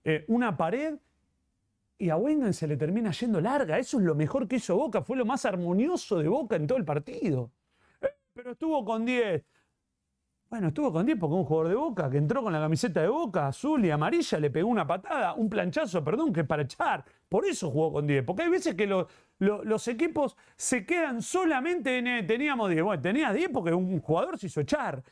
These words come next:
Es parte del juego. Y Boca fue inferior,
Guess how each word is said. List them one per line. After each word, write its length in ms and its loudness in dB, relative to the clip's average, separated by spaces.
Es 120 0
parte 300 -2
del 120 2
juego. 480 0
Y 100 4
Boca 320 0
fue 260 0
inferior, 680 2